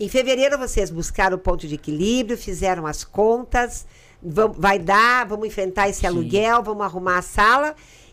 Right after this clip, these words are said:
Speaker 1: E em março, vocês expandiram. Vocês estão fazendo a coisa certa.
Speaker 2: Tamo seguindo no cronograma.
Speaker 1: No cronograma do ano.
Speaker 2: É verdade,
Speaker 1: Aí,
Speaker 2: vamos
Speaker 1: em
Speaker 2: testar
Speaker 1: março,
Speaker 2: mesmo.
Speaker 1: você expandiu.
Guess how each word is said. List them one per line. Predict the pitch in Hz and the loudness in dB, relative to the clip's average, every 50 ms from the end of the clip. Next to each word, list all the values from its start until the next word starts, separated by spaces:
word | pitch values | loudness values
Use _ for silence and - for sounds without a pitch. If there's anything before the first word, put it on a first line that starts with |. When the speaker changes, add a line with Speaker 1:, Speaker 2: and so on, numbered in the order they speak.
| _ | _
Speaker 1:
E | - 254 262 262 - - - _ | -4 -2 -2 -2 -4 -6 -8 _
em | - 262 294 330 370 | 2 2 2 2 0
março, | 330 269 247 247 254 - 277 | 2 4 4 4 2 0 -4
vocês | 247 254 233 - 254 240 214 | -6 -6 -4 -2 -2 -2 -2
expandiram. | 226 - - - 240 233 226 190 175 180 170 147 139 131 135 - _ _ _ _ _ _ _ _ _ _ - | -4 -8 -4 -2 -2 -2 -2 -2 -2 -2 -2 -2 -6 -10 -12 -18 _ _ _ _ _ _ _ _ _ _ -20
Vocês | - - 156 | -14 -12 -10
estão | 139 - 139 | -6 -6 -6
fazendo | 135 185 180 165 180 180 196 | -4 -4 -4 -4 -2 -4 -4
a | 196 | -2
coisa | 214 233 233 247 262 | -2 -4 -4 -4 -6
certa. | 247 - 214 190 175 165 - - - 170 - - - - - - - - _ _ | -6 -6 -6 -6 -6 -6 -10 -14 -16 -16 -18 -18 -20 -20 -20 -20 -20 -20 _ _
Speaker 2:
Tamo | - 156 151 175 180 | -8 -6 -6 -6 -8
seguindo | 180 - 190 180 202 208 214 | -8 -10 -10 -10 -10 -8 -8
no | 214 220 208 | -8 -8 -8
cronograma. | 233 226 220 226 220 220 202 185 180 160 143 131 202 | -6 -6 -4 -4 -4 -4 -6 -6 -6 -6 -6 -6 -4
Speaker 1:
No | 202 208 | -4 -4
cronograma | 190 - 214 233 254 277 349 320 311 285 277 269 285 277 320 311 | -2 0 0 2 2 2 2 2 2 2 2 2 2 0 -2 -4
do | 269 320 311 | -2 0 0
ano. | 285 247 208 175 156 143 139 135 - - | 0 0 0 -2 -6 -10 -14 -16 -16 -16
Speaker 2:
É | 113 | -14
verdade, | 110 127 160 208 247 294 302 | -12 -10 -12 -12 -12 -4 0
Speaker 1:
Aí, | 269 277 277 294 | 2 2 2 2
Speaker 2:
vamos | 302 311 | 0 -2
Speaker 1:
em | |
Speaker 2:
testar | 302 294 277 277 | -2 0 2 4
Speaker 1:
março, | 277 285 311 - - | 4 4 2 2 -2
Speaker 2:
mesmo. | 320 302 320 311 | -2 -2 -2 -4
Speaker 1:
você | - 330 320 | -4 -6 -6
expandiu. | 311 311 - - 330 339 311 240 220 226 190 165 151 | -6 -8 -4 -4 -4 -4 -4 -6 -4 -4 -4 -4 -4